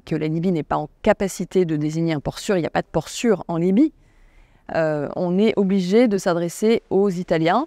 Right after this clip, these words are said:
qui sont, euh, l'autorité compétente la plus proche de la Libye, en capacité de désigner un lieu sûr. Et là, on a pu avoir des errances jusqu'à trois semaines en mer, euh, puisque ça a été le cas, par exemple, en novembre deux mille vingt-deux, quand l'Ocean Viking a dû aller accoster à Toulon,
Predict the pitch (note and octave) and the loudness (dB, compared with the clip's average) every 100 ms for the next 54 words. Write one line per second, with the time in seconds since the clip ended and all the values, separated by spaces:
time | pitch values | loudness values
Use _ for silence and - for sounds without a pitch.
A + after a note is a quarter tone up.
0 | _ - F3+ G3 G3+ F#3+ D#3 D3+ D#3 - | _ -10 -8 -4 -2 0 0 0 -2 -4
1 | - F3+ F#3+ G#3+ G3+ - G#3 F#3 F3 F3 | -6 0 0 2 0 0 -2 0 -2 0
2 | F#3+ F#3+ - - F#3+ - G#3 F#3+ - E3+ | 0 0 -6 -4 -8 -2 -2 -2 -6 -4
3 | D#3 D#3 D#3 F3 A#3+ _ _ _ - F3+ | -2 -2 -2 0 -2 _ _ _ -8 -4
4 | F3 E3+ F3 - A3 F3 F3 F3+ F#3+ F3 | 0 0 -2 -4 -2 0 0 0 0 0
5 | E3 - - - _ _ _ _ _ _ | -2 -6 -12 -14 _ _ _ _ _ _
6 | _ _ _ _ - F#3 G#3 - G3 F3+ | _ _ _ _ 0 4 4 4 2 2
7 | F3+ - A#3 F3+ E3 G3+ G#3+ G3 F3+ E3+ | 0 0 2 2 2 4 4 4 -2 0
8 | E3+ F#3+ G#3 - F3 D#3+ D#3+ D#3 - - | 0 0 -2 -2 -4 -4 -4 -6 -4 -4
9 | F#3 - F#3+ E3 D#3+ F3 G#3 - - - | -6 -4 -4 -2 -2 -2 -4 -8 -14 -10
10 | F3+ D#3+ D#3 D3+ D3+ D3+ D#3 D#3 - F3+ | -8 -8 -6 -6 -4 -4 -6 -8 -8 -8
11 | - - D#3 D3 D3 D3+ E3+ D#3 D#3+ - | -8 -10 -8 -8 -8 -6 -2 -2 -2 -2
12 | F#3+ E3+ E3 F3 E3+ E3 E3+ F#3+ G3+ E3+ | 0 0 -2 -4 -2 -2 2 2 2 2
13 | E3 E3 E3 E3+ G#3 A#3+ A#3 F3+ F3 E3+ | 0 0 0 2 4 4 2 -2 -4 -4
14 | D#3+ - E3+ D#3+ D#3 G#3+ G#3+ E3 D#3+ E3 | -4 -4 -4 -4 -2 0 0 0 0 0
15 | F3 D#3 E3 D#3 D#3+ D3 - E3+ | 0 -2 -6 -8 -6 -6 -2 -2